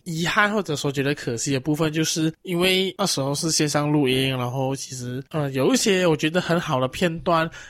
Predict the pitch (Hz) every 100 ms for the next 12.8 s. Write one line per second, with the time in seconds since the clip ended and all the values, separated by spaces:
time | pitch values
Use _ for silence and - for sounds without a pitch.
0 | - 165 165 139 127 135 151 156 123 123
1 | 160 147 139 123 127 139 139 135 131 127
2 | 131 113 117 131 135 135 131 131 131 123
3 | 127 123 127 131 127 135 151 143 135 123
4 | 127 131 135 156 147 123 120 117 131 135
5 | 127 120 135 - 190 160 262 285 220 247
6 | - 156 175 170 190 190 175 151 220 233
7 | 202 175 220 214 - 147 127 175 131 139
8 | 165 165 170 165 185 - 120 - 127 143
9 | - 156 147 156 165 139 131 135 120 123
10 | 131 160 156 143 151 156 123 120 175 151
11 | - - 147 160 131 143 139 151 156 123
12 | 123 123 120 123 135 127 139 131